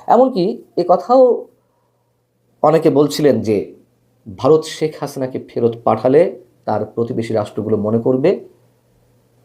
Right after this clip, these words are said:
তার যারা বন্ধু প্রতিম অথবা বন্ধু রাষ্ট্র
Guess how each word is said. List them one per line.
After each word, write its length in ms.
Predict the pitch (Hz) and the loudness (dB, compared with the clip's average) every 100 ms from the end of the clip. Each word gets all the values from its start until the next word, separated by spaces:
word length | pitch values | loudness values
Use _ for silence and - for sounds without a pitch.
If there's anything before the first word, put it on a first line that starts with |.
| _ _ _ _ _ _ _ _ _ | _ _ _ _ _ _ _ _ _
তার 280 | 123 139 190 | 0 2 2
যারা 220 | 160 127 | 4 4
বন্ধু 420 | 104 101 123 117 131 | 2 -2 -4 -4 -8
প্রতিম 440 | 107 95 87 - | -8 -8 -10 -12
অথবা 240 | 95 - 98 | -16 -10 -8
বন্ধু 380 | 101 120 117 113 | -4 -2 0 2
রাষ্ট্র 500 | 107 113 - 92 | 2 0 -6 -6